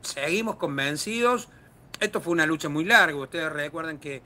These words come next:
ya en primera instancia el juez de Paso de los Libres había dicho que esto era un homicidio culposo, como si fuera,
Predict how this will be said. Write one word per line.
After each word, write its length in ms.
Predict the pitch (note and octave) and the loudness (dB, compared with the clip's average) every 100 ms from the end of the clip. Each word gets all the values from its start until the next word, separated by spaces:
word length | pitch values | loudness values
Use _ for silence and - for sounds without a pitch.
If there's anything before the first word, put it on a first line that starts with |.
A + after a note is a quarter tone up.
| - - | -20 -18
ya 280 | - G3 A3 - | 0 2 2 -2
en 160 | D#3 | -12
primera 340 | D3+ D#3+ G#3+ G3+ | -10 -10 -8 -8
instancia 1000 | E3+ - G#3 G#3+ G3+ F#3+ F3 D#3 C#3+ | -6 -2 -2 -2 -4 0 0 0 -2
el 180 | D3 D3 | -4 -8
juez 300 | C#3+ F#3 G3 | -8 -6 -4
de 120 | E3+ | -6
Paso 280 | E3 F3 F3+ | -6 -6 -4
de 60 | E3 | -6
los 140 | D#3+ | -6
Libres 260 | D#3+ A3 G3 | -6 -2 0
había 260 | D#3+ D#3+ | 0 -2
dicho 280 | D#3 F3+ F3 | -6 -8 -10
que 80 | D#3+ | -10
esto 120 | E3+ | -8
era 100 | D#3+ | -8
un 80 | C#3+ | -8
homicidio 460 | C3 C3 B2+ E3+ D#3+ | -10 -12 -12 -14 -14
culposo, 680 | C#3 C#3 - B3+ F#3+ E3 | -20 -20 -12 -10 -10 -12
como 180 | C#3 C#3 | -18 -20
si 100 | D3 | -18
fuera, 420 | C#3+ F3 D3 B2+ | -10 -4 -2 -4